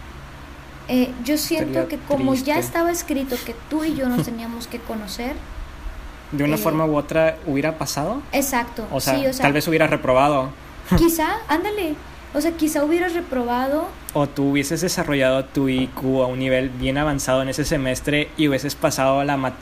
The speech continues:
Speaker 2: te hubieran
Speaker 1: <laughs>
Speaker 2: ascendido la materia y dijeron, "¿Sabes qué? Pásate a la otra, ahí vas a
Speaker 1: Es
Speaker 2: conocer a
Speaker 1: más,
Speaker 2: él".
Speaker 1: tú vas a dar la clase de análisis numérico y, y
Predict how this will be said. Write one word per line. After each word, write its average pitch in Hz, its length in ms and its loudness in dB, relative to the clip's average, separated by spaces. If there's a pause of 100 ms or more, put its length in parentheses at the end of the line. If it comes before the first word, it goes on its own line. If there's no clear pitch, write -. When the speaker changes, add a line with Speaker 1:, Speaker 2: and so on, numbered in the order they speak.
Speaker 2:
te 135 100 2
hubieran 131 280 2
Speaker 1:
<laughs> - 0 -
Speaker 2:
ascendido 131 480 0
la 143 80 0
materia 135 640 -2
y 135 160 2
dijeron, 131 300 2
"¿Sabes 147 240 2
qué? 160 180 0 (320)
Pásate 165 300 0
a 156 40 2
la 131 160 2
otra, 127 300 -4 (160)
ahí - 140 0
vas 320 140 2
a - 20 -2
Speaker 1:
Es 285 60 -6
Speaker 2:
conocer 269 280 2
a 277 60 2
Speaker 1:
más, 254 80 0
Speaker 2:
él". 247 140 -4
Speaker 1:
tú 294 120 4
vas 302 200 2
a 294 40 -2
dar 285 180 0
la 277 120 -6
clase 262 260 -2
de 277 60 -4
análisis 262 360 0
numérico 262 540 2
y, 320 80 2
y 240 140 -2